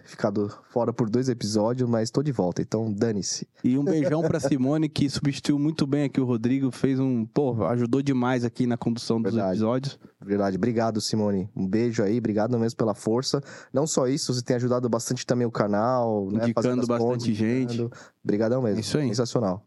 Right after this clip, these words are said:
Speaker 2: Valeu. E hoje, pessoal, recebendo aqui como co-host um pesso-, uma pessoa que já participou aqui, aliás, tem um dos vídeos mais vistos do canal, né, né, Japinha? Walter Souza. Obrigado, Valtão, por aceitar esse convite aí.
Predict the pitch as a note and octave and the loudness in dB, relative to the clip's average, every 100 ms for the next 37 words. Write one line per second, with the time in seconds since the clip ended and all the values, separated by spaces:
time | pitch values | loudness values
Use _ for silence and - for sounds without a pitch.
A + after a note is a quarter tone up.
0 | - A#2 A2+ A#2 G#2+ - - - - F#3 | -4 0 2 0 -2 -8 -20 -20 -2 2
1 | A#3 B3+ A3 G#3+ G#3+ F3 F#3 - G#3 G#3+ | 2 0 -2 0 2 2 2 2 0 0
2 | G3+ G3+ G3 F#3+ - F#3+ E3 G#3 - A#3 | 0 -2 -2 -2 0 2 2 0 0 -2
3 | G3+ A3 - F#3+ F3+ F#3+ G3 - F#3+ F#3+ | 0 -2 0 0 0 2 0 2 0 2
4 | E3+ A#3+ B3+ - - G3 - G#3 G3+ G#3+ | 0 0 0 0 -2 0 0 2 0 2
5 | A3+ G#3 F3+ G3 F#3+ F#3 A#3 F3+ G#3 G3 | 0 2 2 2 2 2 2 0 -2 -2
6 | F3 E3 D3 G#3 - - - - - _ | 0 0 2 0 -2 -14 -20 -20 -20 _
7 | C#3 G#3+ G3+ F#3 G3+ F#3+ F3+ B2+ - F#3+ | 0 2 2 2 0 2 0 0 0 -2
8 | A3 G#3+ F#3+ F3 C#3 D3+ F3+ F3 D#3+ D#3+ | 2 2 2 2 2 2 2 2 2 2
9 | E3 D3+ D3+ C#3+ D3 D3 C#3 - D3 C3+ | 0 0 0 0 0 0 0 0 0 0
10 | B2 B2+ A#2+ | 2 0 0